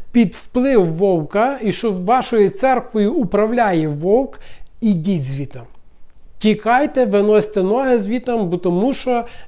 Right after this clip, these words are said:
<laughs> зрозумійте, овечці вовка не перемогти. Овечка може зробити що? Овечка може тільки втекти. І тому то від таких треба триматись подалі,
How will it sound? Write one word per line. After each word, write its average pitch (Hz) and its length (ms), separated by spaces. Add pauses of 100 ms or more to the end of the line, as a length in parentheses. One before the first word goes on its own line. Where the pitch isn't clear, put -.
(240)
<laughs> - 320 (180)
зрозумійте, 214 920 (560)
овечці 208 600
вовка 190 600
не 175 160
перемогти. 180 760 (460)
Овечка 208 460
може 196 340
зробити 185 480
що? 196 180
Овечка 185 540
може 180 220
тільки 180 480 (180)
втекти. - 680 (280)
І 180 80
тому 233 320
то 233 260 (960)
від 208 220
таких 240 440
треба 180 360
триматись 214 600
подалі, 269 600